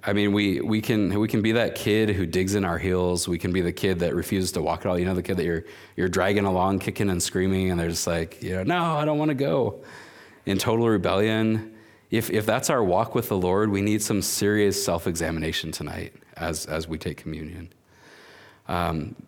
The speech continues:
can't we also ruin our walk with horrible attitudes? Yeah.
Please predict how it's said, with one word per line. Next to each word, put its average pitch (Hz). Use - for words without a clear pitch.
can't 127
we 135
also 117
ruin 95
our 90
walk 80
with 85
horrible 92
attitudes? 101
Yeah. 64